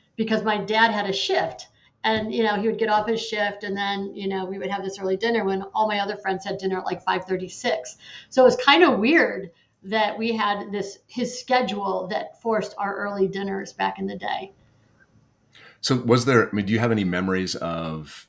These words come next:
Speaker 2: you know, parents fighting about money, or was it just so smooth because of the kind of an in-, industry job and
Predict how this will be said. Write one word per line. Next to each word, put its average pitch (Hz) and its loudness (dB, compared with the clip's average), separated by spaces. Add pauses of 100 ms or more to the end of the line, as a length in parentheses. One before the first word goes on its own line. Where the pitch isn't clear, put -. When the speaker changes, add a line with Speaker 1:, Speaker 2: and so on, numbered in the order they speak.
(100)
Speaker 2:
you 82 -8
know, 69 -8
parents 92 -4
fighting 104 2
about 101 0
money, 95 2
or 92 0
was 87 -2
it 90 -6
just 92 -4
so 101 2
smooth 95 0
because 85 -4
of 80 -8
the 80 -4
kind 104 0
of 92 2
an 90 2
in-, 92 -2
industry 101 2
job 90 0
and 80 -8